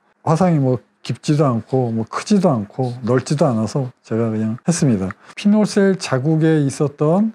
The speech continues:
그 비유가 조금이 관찰됐는데 제가 이때만 해도 무지무지 걱정을 많이 했습니다. 왜 그러냐면 하얗게 오돌토돌한 레이저 자국이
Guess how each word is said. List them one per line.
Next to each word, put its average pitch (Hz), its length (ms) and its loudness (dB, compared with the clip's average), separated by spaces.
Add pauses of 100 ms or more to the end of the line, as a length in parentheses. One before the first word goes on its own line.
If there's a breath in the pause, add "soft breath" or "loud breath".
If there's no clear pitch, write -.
(120)
그 110 480 -6
비유가 160 600 0 (280)
조금이 175 340 -2
관찰됐는데 123 1000 -4 (260 soft breath)
제가 160 260 2
이때만 180 480 2
해도 165 220 2
무지무지 202 1080 2 (120)
걱정을 170 420 -2
많이 147 200 -2
했습니다. 120 480 -10
왜 147 140 0
그러냐면 151 420 0 (300 loud breath)
하얗게 220 420 0
오돌토돌한 147 800 0 (460)
레이저 151 240 0
자국이 147 560 0